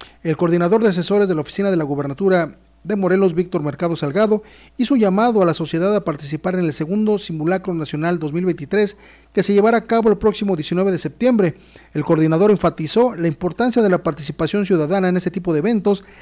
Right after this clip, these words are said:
especialmente en un estado como Morelos, que está clasificado ya como una zona sísmica. Asimismo, agregó que practicar el plan de protección civil previamente permite identificar acciones que pueden actualizarse y mejorarse para lograr una evacuación exitosa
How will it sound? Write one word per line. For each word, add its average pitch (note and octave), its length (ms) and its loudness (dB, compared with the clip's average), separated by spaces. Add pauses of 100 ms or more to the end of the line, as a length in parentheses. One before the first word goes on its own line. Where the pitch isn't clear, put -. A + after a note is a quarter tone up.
(120)
especialmente A#3 720 2
en A3 60 4
un A#3 120 2
estado A3 340 0
como E3 220 0
Morelos, G#3+ 480 2
que F#3 80 -10
está G3+ 160 -4
clasificado F3+ 680 -2
ya G#3+ 300 0 (460)
como D#3+ 260 0
una G3 160 2
zona F#3 520 -2 (100)
sísmica. F3 760 -2 (400)
Asimismo, G#3+ 440 0
agregó F#3 340 4
que F3+ 400 2
practicar F3 420 0
el G#3+ 100 2
plan G#3+ 360 2
de F3+ 80 -2
protección D#3+ 460 -4
civil G#3+ 360 0
previamente G3+ 480 0
permite F#3 380 0
identificar F3+ 720 0
acciones F#3 420 -4
que F3 80 -4
pueden F#3 300 0
actualizarse G3 720 -4 (340)
y C#4 80 -2
mejorarse G#3 540 4
para F3 180 2
lograr E3+ 380 2
una A3 240 2
evacuación F3+ 520 0
exitosa G3+ 720 -2